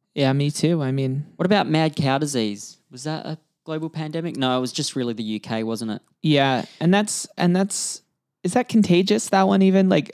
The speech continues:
Speaker 1: like, a-, again, I'm, I'm
Speaker 2: Nah,
Speaker 1: a
Speaker 2: I think you gotta eat cow.
Speaker 1: I'm a dullard <laughs> on, on, on this disease shit. Like, that, yeah,
Speaker 2: I-, I'm
Speaker 1: that's
Speaker 2: not
Speaker 1: food,
Speaker 2: great.
Speaker 1: that's foodborne, so, um,
Speaker 2: And we should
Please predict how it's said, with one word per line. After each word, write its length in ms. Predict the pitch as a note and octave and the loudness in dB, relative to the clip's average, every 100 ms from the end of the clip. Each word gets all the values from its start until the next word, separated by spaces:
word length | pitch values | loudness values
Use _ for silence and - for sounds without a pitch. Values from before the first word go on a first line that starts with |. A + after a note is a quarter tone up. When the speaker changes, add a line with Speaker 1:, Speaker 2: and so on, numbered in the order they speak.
| - | 0
Speaker 1:
like, 180 | F#3+ G3+ | 0 2
a-, 160 | F#3 | 0
again, 340 | C3+ F3 E3+ C#3+ | 0 2 2 4
I'm, 380 | D#3+ E3 E3+ - | 4 4 4 2
I'm 160 | E3+ F3 | 4 6
Speaker 2:
Nah, 160 | E3 | 6
Speaker 1:
a 20 | |
Speaker 2:
I 40 | C#3 | 4
think 240 | F#3 E3+ | 0 0
you 60 | D3+ | 2
gotta 220 | C#3+ B2 | 2 2
eat 160 | A#2+ - | -2 -2
cow. 280 | A#2 G#2+ | -4 0
Speaker 1:
I'm 160 | D#3+ F#3 | 4 4
a 60 | F3 - - _ - | 2 -4 -18 _ -2
dullard 440 | E3+ F3 D3+ B2 - | 4 6 6 2 2
<laughs> 40 | D3 | 2
on, 120 | D3+ - F3+ C3+ | 2 4 4 4
on, 360 | - C#3+ D#3+ D#3 | 2 4 4 4
on 180 | D#3 D3+ | 4 4
this 160 | D3 | 2
disease 400 | - C#3+ D3+ D#3 | 2 2 4 2
shit. 300 | - C3+ B2 | 2 0 0
Like, 240 | C3 C3 - - - - - | 0 0 -4 -18 -18 -20 0
that, 280 | D#3 - - | 0 2 2
yeah, 180 | E3+ C3 | 2 4
Speaker 2:
I-, 40 | |
I'm 60 | B2 | 4
Speaker 1:
that's 160 | D#3+ | 4
Speaker 2:
not 140 | G#3+ D#3 | 4 4
Speaker 1:
food, 160 | G3 G#2+ | 4 2
Speaker 2:
great. 220 | F2+ - _ _ | -2 -16 _ _
Speaker 1:
that's 180 | F#3 E3 | 0 0
foodborne, 720 | - F#3 D3+ C3 A#2+ B2 C#3+ - | 4 4 4 2 2 0 -4 -8
so, 380 | - - B2 - - - | -6 -2 -2 -4 -6 2
um, 120 | C#3+ | 4
Speaker 2:
And 380 | D#3 E3 - - _ _ _ _ D3 D3 | 4 0 -4 -12 _ _ _ _ -20 -8
we 140 | D3+ D3+ | -2 0
should 280 | D#3+ C#3+ | 0 -4